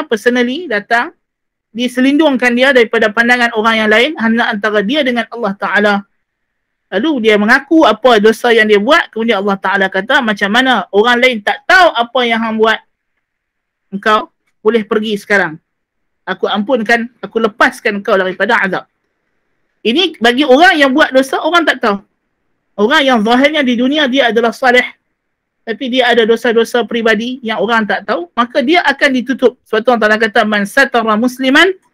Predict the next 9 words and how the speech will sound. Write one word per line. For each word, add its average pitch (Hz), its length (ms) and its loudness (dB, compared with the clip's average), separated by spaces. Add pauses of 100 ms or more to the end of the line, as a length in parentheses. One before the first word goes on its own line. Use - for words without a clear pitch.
(680)
satarahullahu 262 1200 2
yawmal 330 400 0
qiyamah." 196 480 -2
Siapa 226 400 -4
yang 233 160 -2
menyembunyikan 226 880 -4 (720)
keaiban 240 480 0
seorang 220 320 -6
muslim, 247 400 -2